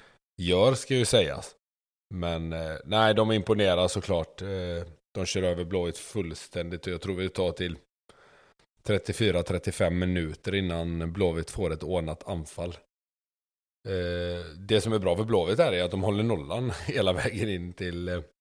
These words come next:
till halvlek, och bör väl göra ett noll på Mackans superchans där i, i slutet. Eh, men det är inte alls orättvist att det står noll noll. Det är väl snarare så att Malmö ska leda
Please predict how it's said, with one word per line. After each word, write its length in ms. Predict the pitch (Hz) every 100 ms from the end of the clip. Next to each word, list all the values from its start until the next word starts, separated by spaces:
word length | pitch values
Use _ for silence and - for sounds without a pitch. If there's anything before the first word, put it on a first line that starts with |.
| _ - - - _ _ -
till 100 | 104
halvlek, 580 | 101 85 85 107 -
och 60 | 98 98 -
bör 400 | 120 104 92 87
väl 560 | 92 107 151 170 165 160
göra 400 | 165 117 104 104
ett 400 | 98 - - 123
noll 300 | 107 90 82
på 160 | - 95
Mackans 1120 | 101 101 98 - _ - 85 85 90 - -
superchans 920 | - 123 90 - 92 87 98 123 107
där 480 | 110 92 80 - 85
i, 220 | 82 80
i 120 | 98 92
slutet. 720 | - 92 78 - 117 - - _ - - _ _ _ _ -
Eh, 520 | 95 90 90 90 90
men 200 | 92 113
det 60 | 117
är 40 |
inte 160 | 113 95
alls 200 | 95 92
orättvist 440 | 98 82 90 80
att 100 | 95
det 100 | 95
står 460 | 87 95 87 87 87
noll 260 | 95 101 85
noll. 200 | 85 85
Det 80 | 87
är 40 |
väl 220 | 87 85
snarare 640 | 85 - 107 82 80 87 87 - _ _ -
så 180 | 101 85
att 80 | 82
Malmö 320 | 90 85 82
ska 160 | - 87
leda 360 | 90 78 82